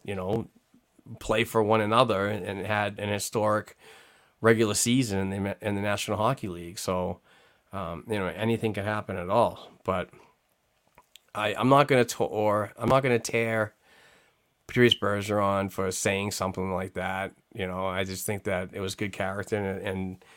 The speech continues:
they reached out to Patrice 'cause he's a class act and he's well known around the league as being a great guy. And, you know, and if, if anything, that's, I think, you, where you wanna go. You know, you're not gonna call the coach and say, "Hey, h-, you know, how are you?" This and that.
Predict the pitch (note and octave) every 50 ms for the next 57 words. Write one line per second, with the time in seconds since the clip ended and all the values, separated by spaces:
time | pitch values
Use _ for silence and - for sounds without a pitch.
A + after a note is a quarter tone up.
0 | _ - G#2+ A2 A2 A#2+ B2 B2 - - B2 A2 A2 A#2 A2 - - - A2 G#2
1 | G2+ G#2 F#2+ - - G#2 - - G2+ G#2+ A2+ - A2+ G2+ G2+ A2 G#2+ G2+ G2 -
2 | G#2 G2+ G2 G2 - - G#2 G2 G2+ G#2+ A2 G#2+ G#2 G2+ G2 G2 G2+ G2+ G2+ G#2
3 | G#2+ G#2+ G#2+ G#2 G#2 G#2+ G#2+ G#2 G#2+ G#2 G#2 G#2 G#2 A2 A#2+ A2+ G#2 F#2+ F#2 -
4 | _ - - - - - - G2 F#2+ G2 A2 G#2+ G#2 G2 F#2+ F#2+ G2 F#2+ G#2 G2
5 | F#2+ F#2 E2 - F#2 F2 F#2 F#2 F#2 F2+ F2+ F2 F2 F#2 G2 - _ - - -
6 | - - _ _ _ - F#2 F2 F2 F#2 G#2+ A2+ G#2+ G2 F#2+ G#2+ A2+ - - G2+
7 | G2 - - - - _ _ - B2+ A#2+ - A#2 A#2+ C#3 D3 C3 - - D3 D#3+
8 | F3 F3+ F3 D#3+ D3 - - - - - - _ - C3 C#3+ - - - - _
9 | C3 C3+ C3 - E3 D3 C#3+ D#3 D#3 D3 D#3 D3 D3 D3+ E3 E3+ D#3+ C#3+ C3 C3
10 | C#3 D3 D3 C#3+ B2+ C#3+ D#3+ D3 F#2 - - - - - - - G2 G2 F#2+ F#2
11 | G#2+ A#2+ A#2+ B2 C3 C#3 D#3 C#3 B2 A#2 G#2+ A2+ - _ _ _ - _ - -
12 | A#2+ A2+ A2+ A2 - - - - A2 C3+ C#3 F2 - - G2 G2 - - G#2+ G#2
13 | G#2 F#2+ A#2+ B2+ A#2 G2 F2+ E2+ F2 F#2 - - - A2 G#2 - - - F2+ G#2
14 | F#2 F2 - - A2 A2 A2 A2+ A2+ A2+ G2+ F#2+ F#2 F#2 D#2+ F2 G2 G#2 - -
15 | A2 A2 G#2+ A2 G#2+ G2+ F2+ -